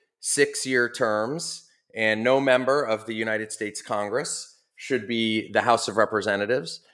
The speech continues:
uh, shall be allowed to run for more than three consecutive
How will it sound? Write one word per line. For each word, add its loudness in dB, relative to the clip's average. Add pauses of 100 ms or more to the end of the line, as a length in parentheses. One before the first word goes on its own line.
(220)
uh, 2
shall 6
be 2
allowed 4 (160)
to -4
run 2
for 2
more 6
than 0
three 0 (240)
consecutive 2